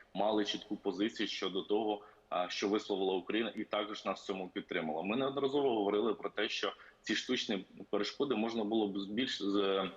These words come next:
е, здолати за рахунок збільшення оцих комісій, перевірюючих груп.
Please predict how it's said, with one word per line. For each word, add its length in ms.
е, 180
здолати 520
за 100
рахунок 500
збільшення 760
оцих 300
комісій, 400
перевірюючих 760
груп. 240